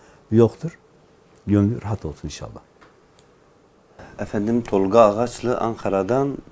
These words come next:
Speaker 2: "Vefat eden insanlara dua edince onlara ulaşıyor mu?"
Speaker 1: Dua edince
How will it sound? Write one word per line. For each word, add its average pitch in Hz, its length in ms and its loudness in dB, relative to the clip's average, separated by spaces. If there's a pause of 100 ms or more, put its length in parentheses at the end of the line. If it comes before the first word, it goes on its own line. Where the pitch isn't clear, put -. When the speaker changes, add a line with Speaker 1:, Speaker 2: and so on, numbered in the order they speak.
(140)
Speaker 2:
"Vefat 107 400 0
eden 113 200 0
insanlara 104 720 -2
dua 113 240 2
edince 123 540 -2 (120)
onlara 104 320 -4
ulaşıyor 92 460 -6
mu?" 76 80 -12 (3750)
Speaker 1:
Dua 139 240 6
edince 127 420 2